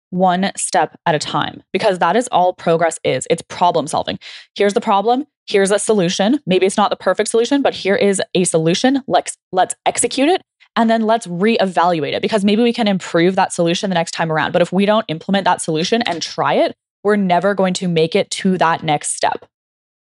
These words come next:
Something we talk a lot about at Cut and Conquer Fitness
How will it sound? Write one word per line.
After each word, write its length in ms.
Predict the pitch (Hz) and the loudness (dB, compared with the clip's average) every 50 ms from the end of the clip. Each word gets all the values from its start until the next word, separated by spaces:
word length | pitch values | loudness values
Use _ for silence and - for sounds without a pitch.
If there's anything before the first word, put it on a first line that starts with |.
| _ _ _ _ - | _ _ _ _ -8
Something 380 | - - 202 185 190 214 202 | -4 -2 -2 0 0 0 2
we 100 | 208 208 | 2 0
talk 280 | 202 - 214 180 185 - | 0 0 0 0 0 0
a 40 | 180 | 0
lot 320 | 175 175 170 170 165 165 - | 0 2 2 2 2 0 -2
about 320 | 170 175 180 170 165 165 | -2 0 0 0 2 0
at 80 | 156 - | 0 -2
Cut 140 | - - 160 | -4 -6 -4
and 80 | 160 | -4
Conquer 200 | 180 165 156 160 | -4 -2 -2 -2
Fitness 560 | - - 180 170 175 175 165 170 175 - - | 0 0 -2 0 0 0 0 -2 -2 -6 -10